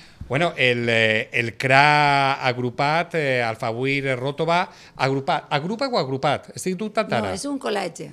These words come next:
Speaker 1: Sí,
Speaker 2: És
Speaker 1: no,
Speaker 2: un
Speaker 1: però el nom
Speaker 2: Es diu Col·legi Rural Agrupat.
Speaker 1: Agrupat, ese
Speaker 2: Sí.
Speaker 1: és el, el nom. Però parlem,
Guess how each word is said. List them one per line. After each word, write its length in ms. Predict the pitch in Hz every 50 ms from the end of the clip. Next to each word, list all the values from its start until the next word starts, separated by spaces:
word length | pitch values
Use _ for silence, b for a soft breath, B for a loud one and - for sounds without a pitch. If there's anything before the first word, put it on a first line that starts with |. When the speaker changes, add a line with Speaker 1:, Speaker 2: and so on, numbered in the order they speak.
| - _ -
Speaker 1:
Sí, 160 | - - 214
Speaker 2:
És 80 | 202
Speaker 1:
no, 80 | 202 196
Speaker 2:
un 60 | 160
Speaker 1:
però 220 | - 147 131 131 147
el 140 | - 147 143 147
nom 420 | 175 190 208 220 220 226 226 220 - _ _ _
Speaker 2:
Es 140 | - 202 202 180
diu 140 | 233 233 226
Col·legi 400 | - 214 196 196 196 - 202 190
Rural 280 | 180 170 170 175 240 269
Agrupat. 420 | 254 208 175 156 139 170 156 147 - - _ -
Speaker 1:
Agrupat, 580 | - 135 127 127 131 107 147 123 101 - - - -
ese 240 | 151 135 - 160
Speaker 2:
Sí. 60 | 143 -
Speaker 1:
és 40 | 147 139 131
el, 80 | 127 127
el 280 | 131 143 - 139 131
nom. 160 | 135 127 117 - B B B B B B
Però 160 | - 156 160 160
parlem, 400 | 165 160 165 196 208 226 247